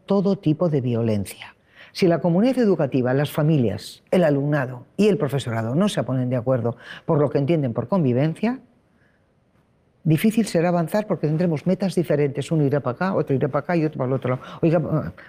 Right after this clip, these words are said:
afinemos la brújula, ¿para dónde vamos? ¿Qué entendemos por, por convivencia, por educar en convivencia? Siguiente, ¿qué hacemos con los conflictos?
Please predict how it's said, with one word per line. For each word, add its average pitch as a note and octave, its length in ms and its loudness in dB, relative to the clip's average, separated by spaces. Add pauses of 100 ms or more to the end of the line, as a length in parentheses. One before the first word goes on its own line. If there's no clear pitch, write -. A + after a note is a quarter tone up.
(160)
afinemos F3+ 500 0
la E3+ 80 0
brújula, C#3+ 400 0
¿para D3+ 80 -2
dónde D#3+ 100 0
vamos? C3+ 260 -2
¿Qué - 80 -4
entendemos D#3 360 0
por, C3+ 220 -2
por C3+ 400 -2
convivencia, C#3+ 480 0
por C#3+ 140 0
educar C#3+ 280 0
en C3 80 -2
convivencia? B2+ 540 -4 (100)
Siguiente, D3+ 540 0 (440)
¿qué A#3 100 0
hacemos A3+ 280 0
con D#3+ 120 0
los B2+ 120 -4
conflictos? - 760 -6